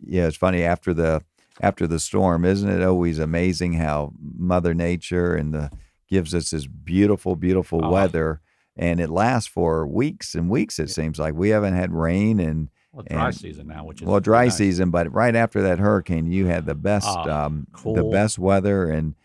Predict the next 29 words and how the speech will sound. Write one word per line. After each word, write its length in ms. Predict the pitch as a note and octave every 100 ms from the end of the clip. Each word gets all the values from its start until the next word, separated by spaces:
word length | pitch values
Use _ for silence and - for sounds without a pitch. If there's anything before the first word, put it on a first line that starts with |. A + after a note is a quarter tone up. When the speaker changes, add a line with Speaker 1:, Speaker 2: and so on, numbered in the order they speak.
| _ _
Speaker 1:
it's 200 | E2 D2
starting 320 | - F2+ F2 D2
to 100 | E2+
come 240 | F2+ F2
back 300 | E2 E2 -
here. 340 | F#2 F2+ F2+
So, 340 | E2 E2 D#2+ D2+ - - _ _ -
again, 640 | E2+ D#2+ F#2 E2+ E2 D#2+
we, 340 | F#2 F2+ E2
uh, 440 | F2+ - F2 C2 - -
thank 240 | F#2 F2
you 60 | F2+
for 160 | F2
listening 380 | E2+ F#2 - F2
to 100 | E2
Saving 280 | - F2+ E2+
the 60 | E2+
Investor 360 | E2 E2+ E2+
Radio 400 | E2 E2+ F2 E2+
Show. 200 | E2 F2+
We 180 | D#2+ D#2
love 420 | D2+ F#2 G#2+ G2
doing 220 | E2 E2 D#2+
this 140 | D#2
show. 380 | - E2+ E2 D#2 - _ _ _
Our 100 | E2
T 240 | E2+ - C#3+
V 160 | C3
show 520 | G2 - F2 E2 D#2+